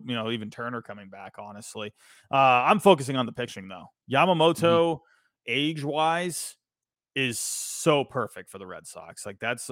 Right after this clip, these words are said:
Speaker 1: like, that's the kind of an arm that you can build your rotation around for the next few years.
Speaker 2: Yeah.
Speaker 1: Um, Yamamoto, to me, is the absolute number one target. Um, maybe another piece out there. I'd rather, I'd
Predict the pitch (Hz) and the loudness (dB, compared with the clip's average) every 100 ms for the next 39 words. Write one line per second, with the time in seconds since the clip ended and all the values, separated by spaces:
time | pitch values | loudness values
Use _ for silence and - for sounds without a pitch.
0 | 104 117 117 - 127 151 - 170 - 147 | -8 -6 -6 -4 0 0 -2 -4 -2 -2
1 | 147 123 113 117 135 135 120 104 117 131 | -2 -2 0 2 2 2 -2 -4 -6 -6
2 | 110 117 120 120 123 113 104 113 110 120 | -6 -4 -4 -2 -4 -6 -6 -6 -6 -6
3 | 131 135 135 143 139 139 143 147 - 147 | -6 -2 -2 -2 -4 -4 -2 -4 -6 -4
4 | 147 147 151 156 139 - _ _ _ 143 | -2 0 0 -2 -4 -16 _ _ _ 2
5 | 117 110 101 98 - _ _ _ _ _ | 4 4 0 -4 -10 _ _ _ _ _
6 | - 151 190 190 160 156 156 135 - 131 | 2 6 6 6 4 6 4 4 2 -2
7 | 131 131 131 127 107 123 113 - 170 165 | 0 -2 -2 -6 -6 -10 -8 0 0 0
8 | - 156 139 123 127 120 113 113 113 107 | -2 2 2 0 -2 -2 -4 -6 -10 -6
9 | 107 107 107 - _ - - - 107 104 | -6 -6 -8 -10 _ -20 -12 -2 2 2
10 | 98 98 _ 123 120 117 117 - 120 110 | 0 -6 _ -4 0 2 0 -2 -6 -4
11 | 117 110 120 110 139 175 156 143 131 - | -2 -2 -2 0 2 4 4 2 -2 2
12 | 190 | 2